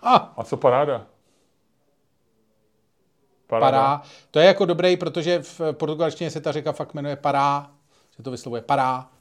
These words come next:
Speaker 2: No, takže Paravořechy, ale pozor, Paravořechy, eh, všude se doporučuje, že máš jíst jenom pět kusů denně.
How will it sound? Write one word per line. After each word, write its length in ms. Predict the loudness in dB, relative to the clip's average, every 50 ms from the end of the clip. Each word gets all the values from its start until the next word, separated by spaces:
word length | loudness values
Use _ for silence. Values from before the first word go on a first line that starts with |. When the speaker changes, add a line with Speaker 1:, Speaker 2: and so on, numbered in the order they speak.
| _ _ -12
Speaker 2:
No, 260 | -10 -8 -8 -8 -8 -10
takže 180 | -8 -8 -6
Paravořechy, 380 | -2 2 2 2 2 2 0 2
ale 120 | 4 4 6
pozor, 260 | 6 6 4 4 4
Paravořechy, 580 | 4 4 4 4 4 4 0 2 2 0 0 0 -2 -6 -2 0 4 4 4 4
eh, 200 | 6 4 4 2
všude 300 | 0 -4 -4 -2 -2 0
se 120 | -2 -2
doporučuje, 760 | -4 -2 -2 -4 -4 -4 -6 -4 -4 -2 0 0 0 0 -2
že 160 | -2 -4 -6
máš 400 | -6 -6 -6 -4 -6 -6 -8 -10
jíst 200 | -12 -12 -10 -8
jenom 180 | -8 -8 -8 -6
pět 200 | -4 -4 -4 -4
kusů 280 | -6 -16 -14 -12 -8
denně. 380 | -6 -6 -6 -6 -8 -12 -14 -16